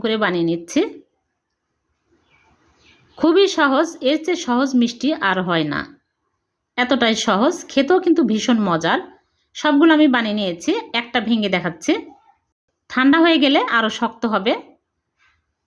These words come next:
খুবই মজার এই সন্দেশগুলো, বানানো একদমই সহজ।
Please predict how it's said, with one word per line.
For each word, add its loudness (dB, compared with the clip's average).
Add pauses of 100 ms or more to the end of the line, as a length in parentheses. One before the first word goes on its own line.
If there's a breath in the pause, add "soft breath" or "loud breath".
(460)
খুবই 2 (100)
মজার 2
এই -2
সন্দেশগুলো, -2 (160)
বানানো 0 (180)
একদমই -2
সহজ। 2